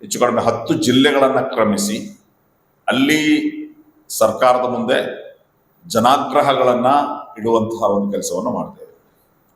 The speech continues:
ಎರಡ್ ಸಾವಿರದ ಇಪ್ಪತ್ಮೂರರಲ್ಲೂ ಕೂಡ ನಾವು ಚಳಿಗಾಲದ ಅಧಿವೇಶನದಲ್ಲಿ ಬೆಂಗಳೂರು ವಿಧಾನಸೌಧದಿಂದ ಆರಂಭಿಸಿದ ಒಂದು ಯಾತ್ರೆ ಹತ್ತು ದಿನಗಳ ಕಾಲ ಸಂಚರಿಸಿ ಸುವರ್ಣ ವಿಧಾನಸೌಧ ತಲುಪಿತ್ತು.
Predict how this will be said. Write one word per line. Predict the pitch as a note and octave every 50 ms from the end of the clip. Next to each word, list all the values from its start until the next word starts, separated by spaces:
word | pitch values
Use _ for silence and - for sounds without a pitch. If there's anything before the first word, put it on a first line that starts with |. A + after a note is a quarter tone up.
| _ _ _ _ _ _ _ _ _ _ _ _ _ _ _ _ _ _ _ _ _ -
ಎರಡ್ | A2+ B2 C#3+ -
ಸಾವಿರದ | - - E3 D#3 D3+ D3
ಇಪ್ಪತ್ಮೂರರಲ್ಲೂ | C#3+ C3 - - D#3+ D#3 E3 D#3+ D3+ D3 C#3+ C#3 C#3 C#3 C3+ C3
ಕೂಡ | C3 B2+ - B2+
ನಾವು | C3+ C3 B2 A2+ -
ಚಳಿಗಾಲದ | A2 A2 A2 B2 B2+ B2+ B2+ B2 A#2 G#2+
ಅಧಿವೇಶನದಲ್ಲಿ | A2+ A2+ A#2 A#2 A2+ - - A2+ A2 G#2+ G#2 G#2 G#2+
ಬೆಂಗಳೂರು | G2+ G2+ G#2 A2+ B2 C3+ C#3+ C#3
ವಿಧಾನಸೌಧದಿಂದ | - A#2+ A#2+ B2 B2 - - - - A#2 A2+ A2+ A2
ಆರಂಭಿಸಿದ | G#2+ G#2+ G#2 G#2+ G#2+ G#2 G2+ - - G#2
ಒಂದು | G2 - - - - F#2+ G2 F#2+
ಯಾತ್ರೆ | F#2 F#2 - - -
ಹತ್ತು | G2+ G#2 - - -
ದಿನಗಳ | - - A#2+ A#2+ A#2 A#2
ಕಾಲ | A2+ - G#2+ G#2+ G#2+
ಸಂಚರಿಸಿ | G#2+ G#2+ G#2+ G2+ - - E2+ - - - - - - - _ _ _ _ _ _ _ _ _ _
ಸುವರ್ಣ | - - G#2+ A2 A2 A#2 A2
ವಿಧಾನಸೌಧ | G#2+ G#2+ G#2+ G#2 G#2 - G#2 G2+ F#2+ - G2
ತಲುಪಿತ್ತು. | G2 G2+ G2 G#2+ G2 G#2 A2+ B2 A#2 - - -